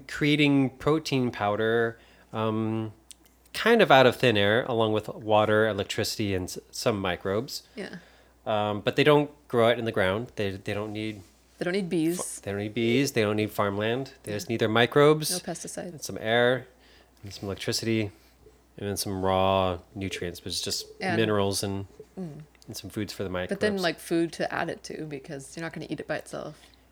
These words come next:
Speaker 2: So really, what's the point of growing it?
Speaker 1: Well, they're growing out of thin air. They're not use-, they're not having to rely on the seasons or pollinators or anything like that.
Speaker 2: Yeah, but could people eat this food and have it be, like, nutritious on its own, or is it more like an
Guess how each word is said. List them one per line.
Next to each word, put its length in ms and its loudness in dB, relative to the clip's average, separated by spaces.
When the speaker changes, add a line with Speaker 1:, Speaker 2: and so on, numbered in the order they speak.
Speaker 2:
So 140 -2
really, 280 4
what's 180 -4
the 80 -20
point 160 -12
of 80 -18
growing 280 -12
it? 100 -20
Speaker 1:
Well, 100 0
they're 160 2
growing 320 4
out 120 4
of 80 -2
thin 120 0
air. 100 2
They're 100 0
not 160 2
use-, 200 -4
they're 160 -6
not 200 -4
having 200 -10
to 80 -10
rely 200 -2
on 320 -8
the 100 -10
seasons 600 -6
or 380 -6
pollinators 680 -2
or 40 -4
anything 280 -10
like 180 -18
that. 240 -14
Speaker 2:
Yeah, 140 -2
but 200 -4
could 200 -10
people 400 -4
eat 220 -4
this 200 -6
food 460 -6
and 400 -10
have 200 -6
it 120 -6
be, 300 0
like, 360 -6
nutritious 560 -6
on 120 -6
its 180 -12
own, 300 -2
or 80 0
is 120 0
it 100 -4
more 100 -6
like 160 -8
an 60 -10